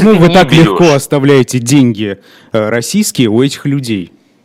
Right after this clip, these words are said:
Speaker 1: Ну, получается,
Speaker 2: Потому
Speaker 1: вы отдаёте с
Speaker 2: что
Speaker 1: потрохами. Вот
Speaker 2: они их
Speaker 1: возьмите всё, это
Speaker 2: захватили.
Speaker 1: ваше. Вы захватили, и всё.
Speaker 2: Нет, нет,
Speaker 1: Мы не
Speaker 2: нет,
Speaker 1: будем у
Speaker 2: простите,
Speaker 1: вас
Speaker 2: нет, нет,
Speaker 1: ничего
Speaker 2: прости-,
Speaker 1: забирать.
Speaker 2: нет, простите,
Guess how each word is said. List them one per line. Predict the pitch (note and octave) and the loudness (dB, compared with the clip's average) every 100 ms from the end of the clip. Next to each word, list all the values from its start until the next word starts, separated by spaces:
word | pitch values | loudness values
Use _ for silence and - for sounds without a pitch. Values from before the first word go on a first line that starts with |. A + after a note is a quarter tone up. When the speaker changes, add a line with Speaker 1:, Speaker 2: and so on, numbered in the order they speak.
| - | -4
Speaker 1:
Ну, | C3+ | -2
получается, | F#3+ G#3 G#3 D#3 | 0 2 2 2
Speaker 2:
Потому | D#3 | 2
Speaker 1:
вы | E3+ | 0
отдаёте | C#3+ G3 D#3+ A#2 | 0 0 0 -2
с | |
Speaker 2:
что | - | -8
Speaker 1:
потрохами. | D3+ E3 F3 - D3 | -4 -4 -2 0 0
Вот | G#2 | 0
Speaker 2:
они | C3+ E3 | -2 -2
их | G#3 | -2
Speaker 1:
возьмите | E3 G3 F#3+ C#3 | 2 2 2 -2
всё, | - C#3 | -2 -2
это | C3 | 0
Speaker 2:
захватили. | A#3 - | -2 -2
Speaker 1:
ваше. | D#3 - - - _ _ - | -4 -6 -14 -18 _ _ -6
Вы | C3 | -4
захватили, | E3 D#3+ E3+ D4+ A#3 G#3+ | -4 -2 -2 0 0 -2
и | |
всё. | B2+ C3+ | -4 -4
Speaker 2:
Нет, | C3+ D3+ E3 | -4 -4 -4
нет, | C#3+ C#3+ | -2 2
Speaker 1:
Мы | |
не | A#3+ | 2
Speaker 2:
нет, | F#3+ | 2
Speaker 1:
будем | D#3+ | 2
у | |
Speaker 2:
простите, | B2+ C#3+ C3 | 0 0 0
Speaker 1:
вас | C3 | -2
Speaker 2:
нет, | B2+ | -2
нет, | B2 A#2 | -4 -2
Speaker 1:
ничего | B2 A#2 | -4 -2
Speaker 2:
прости-, | A#2 - _ - | -4 -8 _ -12
Speaker 1:
забирать. | G#2+ A#2 B2 A#2 - - | -8 -6 -6 -6 -10 -12
Speaker 2:
нет, | A2 A2 - | -6 -6 -4
простите, | A#2+ A#2+ - B2 - | -4 -4 -8 -10 -10